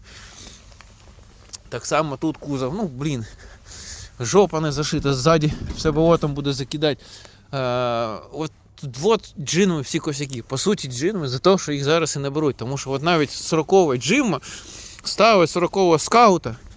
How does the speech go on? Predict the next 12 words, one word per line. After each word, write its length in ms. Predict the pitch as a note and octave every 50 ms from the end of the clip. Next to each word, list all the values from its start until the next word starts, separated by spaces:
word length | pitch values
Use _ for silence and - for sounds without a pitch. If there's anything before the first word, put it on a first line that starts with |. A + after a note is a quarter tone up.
| - - - _ _ - - - - - - _ _
тут 220 | - A3 A3 -
людина 300 | G3 G3 F#3 B3 A3+ G#3+
собі 160 | F#3 - F3+ D#3+
приїжджає, 240 | G3 F#3 E3+ D#3
бляха-муха, 600 | C3 B2+ E3+ F#3 F3+ - F3+ F3 D#3+ C3+ - -
ось 180 | B2+ D3 - -
о, 140 | A#3+ B3 G3+ - _ _ -
я 120 | C#3 C#3+
сідаю. 420 | C#3+ - E3+ D#3 C#3 A#2+ A2 A2+ A#2+ - _ _ _ _ _ _ _ - - - - - - - - - _
Ось 220 | - D3+ D3 - D3
о. 100 | A2 B2 B2 - - - - - - - - - - - - - - - - - - - - - - - - D4 D4+ - - - - - - - - - -
Поняв? 320 | - F3+ G#3+ G#3+ E3 C#3+